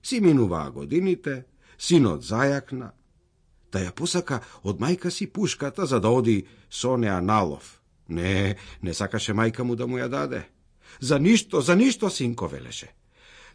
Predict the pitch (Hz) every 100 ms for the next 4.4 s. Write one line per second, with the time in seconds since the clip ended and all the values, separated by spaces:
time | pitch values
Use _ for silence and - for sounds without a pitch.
0 | _ 208 214 - 208 196 196 196 190 190
1 | 190 180 175 170 165 - 151 143 - -
2 | - _ _ _ _ _ - 202 185 165
3 | - 190 226 233 220 214 202 190 170 175
4 | 147 139 120 -